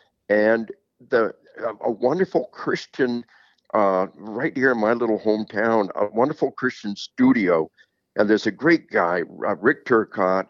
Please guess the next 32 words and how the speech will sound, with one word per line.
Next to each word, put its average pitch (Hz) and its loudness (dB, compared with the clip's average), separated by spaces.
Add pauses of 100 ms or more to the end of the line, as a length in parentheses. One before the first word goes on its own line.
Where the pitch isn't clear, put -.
at 90 -4 (180)
Flatlander 110 0
Studio 95 -2
was 87 -10
doing 101 -2
the, 90 -6 (120)
the 87 -4 (120)
recording. - 0 (640)
And 139 -2
we 370 4
were - 4
cutting 113 -2
up 104 2
and 98 -4
we 95 -4
were 87 -2
laughing 98 -4
and 80 -6
we'd 87 -8
fumble 120 0
something 104 -4
and, 90 0
uh, 87 -4 (440)
and, 104 4
and, 98 -2
and 101 -4
Rick 143 0
would 113 0
be, 98 -8 (100)
be, 85 -12 (100)
be, 90 -2
uh, 85 4